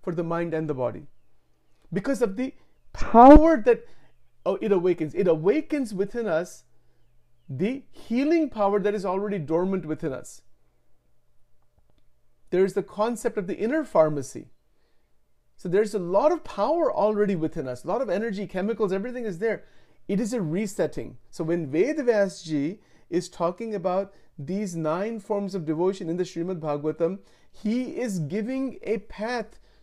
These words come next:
to balance the mind and heal the mind and the body in so many ways. And beyond that,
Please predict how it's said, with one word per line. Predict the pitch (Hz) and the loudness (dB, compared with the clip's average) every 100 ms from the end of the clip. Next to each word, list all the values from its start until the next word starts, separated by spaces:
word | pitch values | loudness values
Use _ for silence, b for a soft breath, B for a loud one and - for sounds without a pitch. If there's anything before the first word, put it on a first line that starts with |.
| _ | _
to | - 220 | -8 -6
balance | 147 165 165 220 254 233 | -2 2 4 4 2 0
the | - | -4
mind | 214 208 220 233 220 | -4 -2 -4 -4 -6
and | 180 | -8
heal | - 202 220 | -6 -2 0
the | 202 | 0
mind | 190 180 208 | -4 -6 -6
and | 196 | -6
the | 185 | -6
body | 165 180 202 160 | -4 -4 -4 -6
in | 170 | -8
so | - - 240 262 | -10 -6 -2 -2
many | 254 247 | -4 -4
ways. | 175 160 151 165 b b b b | 0 0 0 -8 b b b b
And | 165 254 339 320 165 117 143 - - - _ _ _ - _ _ _ _ _ _ _ _ _ _ - 123 | -4 -2 0 0 -2 -6 -12 -18 -20 -20 _ _ _ -20 _ _ _ _ _ _ _ _ _ _ -16 -4
beyond | 156 165 226 311 277 | 2 4 6 4 4
that, | 190 151 - | 2 2 -2